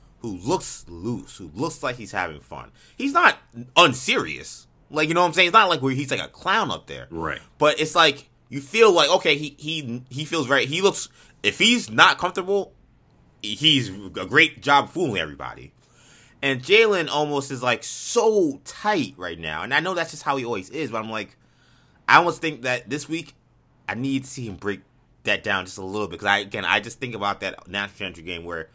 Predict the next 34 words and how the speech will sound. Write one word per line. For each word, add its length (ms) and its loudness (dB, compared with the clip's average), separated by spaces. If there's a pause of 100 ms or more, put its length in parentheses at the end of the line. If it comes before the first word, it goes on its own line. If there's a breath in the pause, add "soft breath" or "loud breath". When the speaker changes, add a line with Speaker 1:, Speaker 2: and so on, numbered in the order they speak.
(360 soft breath)
Speaker 1:
he 140 -8
was 320 2
so 200 0
wound 380 0
up 260 -8
and 100 -6
he 280 -12
was 280 2
so 240 -6
tight. 340 -8 (360 soft breath)
And 80 -2
he 80 0
Speaker 2:
Mm-hmm. 80 2
Speaker 1:
almost 280 -2
cost 220 -2
Alabama 420 -2
a 40 -10
championship 280 -8
game 120 -10
to 60 -16
the 60 -16
point 200 -8
where 80 -8
he 40 -2
had 120 -4
to 80 -6
get 80 -10
benched 340 -2 (280 soft breath)
in 60 -10
order 140 -2
for 100 -6
them 140 -8
to 60 -10
win. 320 -2